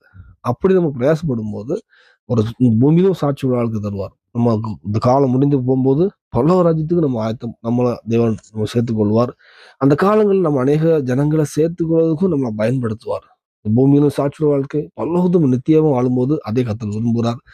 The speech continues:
இந்த வேளையை நம்ம அர்ப்பணிப்போம். நம்ம ஏதாவது குறை குற்றங்கள் இருக்குமானால், நம்ம தனிப்பட்ட வாழ்க்கையில ஏதாவது பாவங்கள், கர்த்தர் வெறுக்கிற பாவங்கள் இருக்குமானால், ஒரு விஷயம் கர்த்தர் மன்னிப்பு கேட்டு அந்த மன்னிப்பு கேட்போம், அந்த பாவத்தை விடுவோம்,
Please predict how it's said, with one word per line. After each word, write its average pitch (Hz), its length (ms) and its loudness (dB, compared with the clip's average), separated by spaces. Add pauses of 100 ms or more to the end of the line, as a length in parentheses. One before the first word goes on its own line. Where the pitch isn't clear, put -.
(260)
இந்த 123 160 4
வேளையை 185 200 4
நம்ம 127 240 -2
அர்ப்பணிப்போம். 113 520 -4
நம்ம 110 220 -6
ஏதாவது 151 200 -2
குறை 143 220 2
குற்றங்கள் 127 340 0
இருக்குமானால், 110 460 -2 (280)
நம்ம 110 160 -4
தனிப்பட்ட 127 520 2
வாழ்க்கையில 113 360 -2 (460)
ஏதாவது 170 360 0
பாவங்கள், 143 400 2
கர்த்தர் 123 300 -6
வெறுக்கிற 139 380 0
பாவங்கள் 127 380 0
இருக்குமானால், 117 400 -4
ஒரு 110 200 -4
விஷயம் - 280 -6
கர்த்தர் 101 220 -20
மன்னிப்பு 120 320 -4
கேட்டு 113 320 -8 (400)
அந்த 110 240 -2 (140)
மன்னிப்பு 147 380 2
கேட்போம், 139 320 0
அந்த 110 160 -6
பாவத்தை 113 320 -4
விடுவோம், 117 400 -4